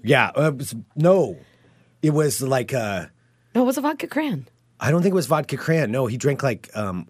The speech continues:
Speaker 2: orange-flavored vodka.
Speaker 1: <gasps> It was flavored vodka.
Speaker 2: Like mango vodka or something,
Speaker 1: With
Speaker 2: or
Speaker 1: soda water.
Speaker 2: Yeah.
Speaker 1: I know it was some sort of fruity
Speaker 2: It's
Speaker 1: vodka.
Speaker 2: vodka and soda
Speaker 1: Some
Speaker 2: water,
Speaker 1: sort of
Speaker 2: yeah.
Speaker 1: fruity vodka concoction.
Speaker 2: Mm-hmm.
Speaker 1: Yeah.
Speaker 2: Yeah, and that's what he drinks. He said he doesn't drink, doesn't drink beer much anymore.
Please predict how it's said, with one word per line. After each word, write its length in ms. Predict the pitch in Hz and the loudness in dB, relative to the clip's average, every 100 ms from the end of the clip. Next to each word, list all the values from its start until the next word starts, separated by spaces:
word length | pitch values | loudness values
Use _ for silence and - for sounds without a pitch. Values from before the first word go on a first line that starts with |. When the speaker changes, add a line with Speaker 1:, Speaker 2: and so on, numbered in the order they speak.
| - | -4
Speaker 2:
orange-flavored 640 | 120 127 - 113 92 78 | -2 -2 -2 -4 -4 -4
vodka. 480 | 85 78 - - - - | -2 -4 -6 -12 -14 -18
Speaker 1:
<gasps> 400 | - - 302 294 269 226 - _ | -8 -4 -2 -2 -4 -8 -12 _
It 60 | 202 | 2
was 200 | 208 - | 2 0
flavored 480 | - 208 180 175 151 | 0 2 2 0 0
vodka. 320 | 143 117 120 | 0 0 0
Speaker 2:
Like 60 | 123 | 0
mango 340 | 135 127 104 | 0 0 -2
vodka 500 | 90 95 92 85 90 | 0 -2 -2 -4 -4
or 80 | 80 | -4
something, 440 | - 95 87 80 | -6 -6 -6 -4
Speaker 1:
With 80 | 175 | -2
Speaker 2:
or 80 | 147 | -2
Speaker 1:
soda 300 | - 185 151 | 2 4 2
water. 340 | 123 - - - | -2 -8 -10 -8
Speaker 2:
Yeah. 160 | 104 180 | 0 4
Speaker 1:
I 20 | |
know 100 | 240 | 4
it 20 | |
was 80 | 262 | 4
some 100 | 254 | 2
sort 160 | 226 190 | 2 0
of 60 | |
fruity 300 | - 226 208 | 0 0 2
Speaker 2:
It's 80 | 170 | 2
Speaker 1:
vodka. 140 | 156 | 4
Speaker 2:
vodka 200 | 143 147 | 4 2
and 120 | 143 113 | 0 -2
soda 260 | 131 113 | -2 -2
Speaker 1:
Some 20 | 95 | 2
Speaker 2:
water, 160 | 269 | 2
Speaker 1:
sort 140 | 339 294 | 4 0
of 80 | |
Speaker 2:
yeah. 20 | - | 2
Speaker 1:
fruity 220 | 262 247 | 2 2
vodka 360 | 196 156 120 | 2 0 0
concoction. 600 | 131 127 113 - - 107 | -4 -4 -6 -8 -8 -8
Speaker 2:
Mm-hmm. 500 | 104 104 95 113 104 | -6 -4 -4 -4 -2
Speaker 1:
Yeah. 180 | 147 - 98 | -2 -2 -2
Speaker 2:
Yeah, 100 | 87 | -2
and 80 | |
that's 160 | 87 87 | -2 -4
what 100 | 95 | -6
he 60 | 78 | -6
drinks. 380 | 82 71 - - _ _ _ _ _ _ _ | -6 -8 -12 -20 _ _ _ _ _ _ _
He 60 | |
said 100 | - 87 | -8 -6
he 60 | |
doesn't 220 | 78 78 | -6 -6
drink, 180 | 82 76 - _ - | -8 -10 -12 _ -10
doesn't 200 | 95 85 | -8 -6
drink 180 | 82 65 | -8 -6
beer 180 | 78 | -8
much 220 | 71 69 - | -6 -8 -10
anymore. 300 | 65 62 | -12 -12